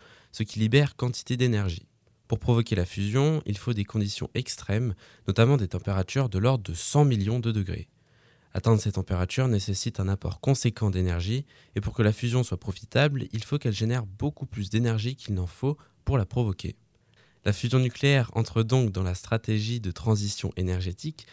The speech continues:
pour sortir d'une économie carbonée, même si son développement prendra de nombreuses années.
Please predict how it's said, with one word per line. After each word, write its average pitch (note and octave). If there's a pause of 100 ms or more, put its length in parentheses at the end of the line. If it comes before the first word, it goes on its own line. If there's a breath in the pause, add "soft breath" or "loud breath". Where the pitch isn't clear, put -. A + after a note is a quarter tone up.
(300 loud breath)
pour D3+
sortir C#3+
d'une A2
économie G#2+
carbonée, G#2+ (420 loud breath)
même A#2
si G#2
son G#2
développement F#2+
prendra G2
de G2
nombreuses G2
années. F2+